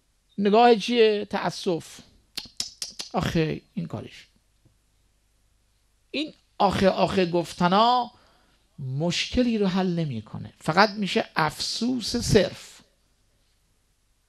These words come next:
اندوه صرف، حسرت خوردن صرف. اما اون افسر کارشناس اداره آگاهی که میاد، نگاه او با نگاه مردم عادی، او افسوس نمیخوره فعلاً.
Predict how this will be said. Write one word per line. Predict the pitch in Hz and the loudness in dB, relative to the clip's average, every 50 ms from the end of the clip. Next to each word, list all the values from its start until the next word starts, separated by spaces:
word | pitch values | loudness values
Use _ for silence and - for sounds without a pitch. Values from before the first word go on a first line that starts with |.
| _ _ _ _ _ _ | _ _ _ _ _ _
اندوه | 156 175 175 175 175 175 175 180 233 262 254 208 220 208 | 2 2 2 2 0 -2 -4 -2 -2 0 0 2 2 2
صرف، | - - - 170 - - - - - - - _ _ _ _ _ _ _ _ _ _ _ _ _ _ _ _ _ _ _ _ _ _ | 0 0 -2 -4 -4 -6 -12 -20 -20 -20 -20 _ _ _ _ _ _ _ _ _ _ _ _ _ _ _ _ _ _ _ _ _ _
حسرت | - - 160 180 - - - - 185 175 - | -2 4 4 4 4 4 0 0 0 0 -2
خوردن | - - 175 175 175 196 208 214 208 | -2 -4 -4 -2 -2 -2 -2 -2 -4
صرف. | 147 - - - - - - - - _ _ _ _ - - _ _ - _ _ _ _ _ _ _ _ _ _ _ _ _ _ _ _ _ _ _ _ _ _ _ _ _ _ - _ | -6 -6 -8 -10 -10 -12 -18 -20 -20 _ _ _ _ -20 -20 _ _ -20 _ _ _ _ _ _ _ _ _ _ _ _ _ _ _ _ _ _ _ _ _ _ _ _ _ _ 4 _
اما | 214 214 202 147 123 113 - - _ _ _ _ _ _ _ _ _ _ _ _ _ _ _ _ _ _ _ _ | 6 6 6 0 -6 -10 -12 -14 _ _ _ _ _ _ _ _ _ _ _ _ _ _ _ _ _ _ _ _
اون | - 294 330 311 294 - _ _ _ | -10 -8 -8 -8 -10 -16 _ _ _
افسر | - 202 196 190 - - - - 202 196 190 190 | 0 2 2 2 0 -6 -4 -2 0 0 0 0
کارشناس | 170 165 - 196 190 185 151 185 185 180 180 175 151 170 | 0 0 2 2 2 2 0 -4 -2 0 0 0 0 -2
اداره | 180 160 151 170 170 180 180 175 180 | -2 -2 -2 -2 -2 -2 0 -2 -2
آگاهی | 180 - 143 170 170 160 160 175 180 180 180 160 | -2 0 0 -2 -2 0 -2 0 0 0 0 0
که | - 180 185 | -2 -4 -4
میاد، | 175 175 175 180 196 220 247 254 262 254 - - _ _ _ _ _ _ _ _ _ _ _ _ _ _ | -2 -2 2 4 4 4 4 4 2 -2 -6 -14 _ _ _ _ _ _ _ _ _ _ _ _ _ _
نگاه | 165 151 165 180 185 170 175 180 180 180 165 175 | -6 0 2 2 4 8 10 10 10 10 10 8
او | 180 202 226 254 247 | 8 6 4 2 2
با | 233 202 190 | 2 2 2
نگاه | 180 175 170 175 175 170 165 170 | 2 0 0 2 4 6 6 6
مردم | 170 165 165 160 156 160 151 156 | 4 2 0 0 -2 -2 -2 0
عادی، | 160 156 156 160 165 196 202 208 | 0 0 0 2 0 0 0 0
او | 214 233 254 | -2 -2 -2
افسوس | 220 202 175 - - - 226 240 - - | -2 -2 -2 -4 -4 -4 -4 -4 -4 -4
نمیخوره | 240 240 214 156 131 131 127 123 131 | -4 -2 -2 -2 -2 -2 -2 -2 -4
فعلاً. | 107 120 117 - - - - | -4 -4 -6 -6 -6 -8 -12